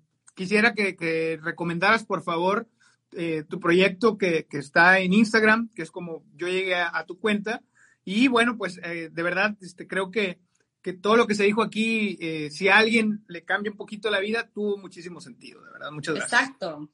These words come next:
Speaker 2: Muchas, muchas gracias. Bueno, pues yo soy Yulene Galera y me pueden encontrar en arroba The Wildflowers M X. Justo ahorita Martín me reposteó una cosa para que si no entendieron mi pronunciación <laughs> en inglés,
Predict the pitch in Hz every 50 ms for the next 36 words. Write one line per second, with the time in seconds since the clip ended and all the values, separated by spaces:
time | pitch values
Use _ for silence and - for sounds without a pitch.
0 | _ - 220 262 277 302 311 302 294 294 - 311 294 294 269 277 285 294 294 302
1 | 262 254 302 294 254 254 247 233 226 214 262 262 294 277 254 233 240 262 269 262
2 | 240 233 254 269 285 277 285 311 - - 240 247 240 233 254 269 277 269 247 233
3 | 226 226 226 226 240 240 262 262 - _ 220 240 247 262 269 269 269 226 220 226
4 | 233 262 277 285 294 294 294 - 214 196 220 233 233 247 254 262 269 277 294 294
5 | - 277 269 262 269 277 277 277 302 320 - - - _ - 233 240 247 247 240
6 | 240 - _ - 277 294 285 - 294 285 - - - - 262 262 269 240 240 247
7 | 233 247 240 220 190 190 190 - 233 226 220 226 226 233 - _ _ _ _ 202
8 | 202 196 202 190 196 190 190 - - 220 220 226 226 220 - - 233 226 208 208
9 | - 247 262 269 285 269 - 220 190 190 - 190 180 180 180 180 - 196 185 180
10 | 180 170 175 180 196 202 196 196 190 190 185 185 185 185 180 - 175 180 185 190
11 | 190 190 190 190 175 - - 196 202 180 - 196 185 180 185 190 190 190 - 175
12 | 180 - 220 214 208 208 220 302 294 - - 233 - 220 190 196 185 190 202 208
13 | 226 269 - -